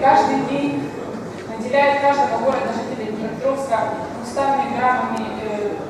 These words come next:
коктейля из тяжёлых металлов, газов, серы и так далее и тому подобное. С-, на него, э, ну, с ними контакта нет, а не на контакт,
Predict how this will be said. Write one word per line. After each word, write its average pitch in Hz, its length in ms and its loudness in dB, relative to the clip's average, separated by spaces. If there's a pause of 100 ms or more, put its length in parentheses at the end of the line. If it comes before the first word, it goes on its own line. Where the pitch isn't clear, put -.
(160)
коктейля 269 560 -2
из - 140 -4
тяжёлых 247 440 -4
металлов, - 500 2
газов, 247 320 0 (220)
серы 269 360 -2
и 220 100 -4
так 214 160 -2
далее 226 200 -2
и 220 80 -4
тому 214 200 -6
подобное. 302 400 0 (280)
С-, - 200 -12 (160)
на 247 60 -6 (100)
него, 311 320 2
э, 233 320 2 (160)
ну, 262 160 -2
с 202 120 -4
ними - 200 -2
контакта - 520 -2
нет, 254 120 -2
а - 320 -4
не 226 160 0
на - 320 -4
контакт, 311 480 0